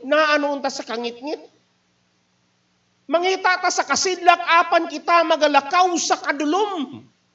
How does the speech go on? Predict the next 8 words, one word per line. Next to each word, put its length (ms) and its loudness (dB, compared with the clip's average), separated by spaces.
So, 160 -6
gi-identify 720 0
na 80 0
ni 240 -2
Isaiah 320 0
sa 80 -6
muna 240 -2
kita. 560 -2